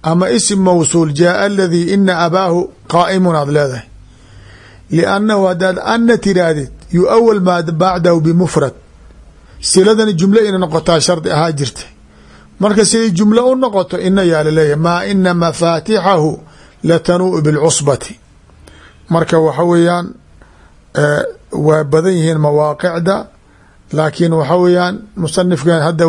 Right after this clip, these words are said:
namaadij uu ka sheegay, yuqaasu calayha gayruhaa. Annadana waxa weeyaan mawaaqicdaas ay leedahay.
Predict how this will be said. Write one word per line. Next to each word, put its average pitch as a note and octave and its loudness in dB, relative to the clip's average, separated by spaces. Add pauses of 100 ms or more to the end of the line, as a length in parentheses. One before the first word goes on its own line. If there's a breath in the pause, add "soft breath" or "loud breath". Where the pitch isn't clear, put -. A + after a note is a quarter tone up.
namaadij E3 0
uu D#3 0
ka F3 0
sheegay, D3+ 0
yuqaasu D#3+ 0
calayha D3+ 0
gayruhaa. D#3 0 (1300 loud breath)
Annadana F#3 0
waxa D#3+ -2
weeyaan E3+ 0
mawaaqicdaas D3+ -2
ay C#3+ -2
leedahay. C#3 -2